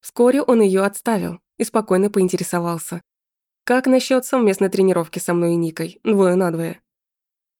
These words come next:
«С удовольствием», ответила я, сгорая от желания поскорее отсюда сбежать.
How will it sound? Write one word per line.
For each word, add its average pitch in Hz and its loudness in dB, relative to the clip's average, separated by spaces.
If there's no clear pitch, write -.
«С - -10
удовольствием», 185 -2
ответила 208 2
я, 220 2
сгорая 185 0
от 175 -4
желания 202 0
поскорее 185 -6
отсюда 175 -8
сбежать. 170 -6